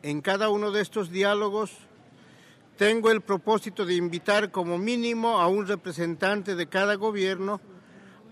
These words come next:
a tomar asiento junto a mí en el estrado. También participarán en los diálogos representantes de los equipos de las Naciones Unidas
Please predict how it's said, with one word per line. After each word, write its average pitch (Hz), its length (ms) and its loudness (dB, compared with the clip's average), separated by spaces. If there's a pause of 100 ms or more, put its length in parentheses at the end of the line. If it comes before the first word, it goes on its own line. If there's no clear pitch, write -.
(120)
a 143 160 2
tomar 185 360 2
asiento 202 440 0
junto 196 460 -2
a 180 80 2
mí 202 260 0
en 170 100 0
el 160 140 -2
estrado. 214 680 0 (1400)
También 185 560 4
participarán 190 840 0
en 196 100 0
los 175 140 -2
diálogos 214 760 2
representantes 175 1000 -2
de 190 80 0
los 170 180 -4
equipos 170 640 -8
de 151 100 -4
las 147 200 -4
Naciones 190 440 -6
Unidas 196 540 -4